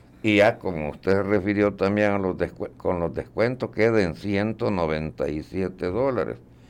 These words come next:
Es decir, el docente vende su fuerza de trabajo por una cantidad que no llega ni a los doscientos dólares. Pero además de eso, pero además de eso, el,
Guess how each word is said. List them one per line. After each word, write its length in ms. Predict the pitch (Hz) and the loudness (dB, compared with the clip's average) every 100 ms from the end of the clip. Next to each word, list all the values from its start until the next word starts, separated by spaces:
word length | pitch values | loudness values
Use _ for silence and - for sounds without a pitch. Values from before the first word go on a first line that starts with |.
| - - - - | -20 -20 -14 -2
Es 160 | 113 113 | 0 0
decir, 460 | 107 - 151 123 - | -2 0 0 0 -2
el 300 | 92 85 80 | 0 0 -2
docente 720 | 71 71 - 135 143 - 92 | -6 -6 -2 -2 -2 0 2
vende 420 | 95 120 127 107 | 2 2 0 -2
su 160 | 87 85 | -2 -8
fuerza 540 | - 104 117 - 95 | -2 0 0 -2 -6
de 120 | 76 | -6
trabajo 580 | 78 - 82 113 143 139 - - - - - | -12 -8 -4 -2 -2 -4 -12 -20 -20 -16 0
por 200 | 87 92 | 2 2
una 280 | 107 104 | 0 -2
cantidad 540 | 101 95 80 85 92 104 | 0 0 0 0 2 2
que 160 | 98 | 0
no 200 | 87 90 | -2 0
llega 360 | 92 98 104 95 | 0 0 0 0
ni 120 | 85 | 0
a 80 | 73 | -2
los 200 | 71 67 | -2 -6
doscientos 680 | 69 67 - 87 80 - 62 | -8 -8 -6 -6 -6 -10 -10
dólares. 420 | 65 62 52 50 - - - - - - - - | -6 -4 -6 -10 -14 -20 -20 -20 -20 -20 -20 -6
Pero 260 | - 87 87 | 2 6 6
además 460 | 82 78 85 127 117 | 6 4 2 0 2
de 220 | 98 131 | 2 2
eso, 260 | 98 76 - - | 0 -8 -18 -10
pero 300 | - 80 73 | -2 0 0
además 420 | 67 67 90 113 | -2 -2 -2 -2
de 220 | 104 113 | 2 0
eso, 200 | 123 123 - - - - - - - - - - - | 0 -6 -20 -20 -20 -20 -20 -20 -20 -20 -20 -20 0
el, 500 | 95 87 82 78 76 | 4 6 4 0 -6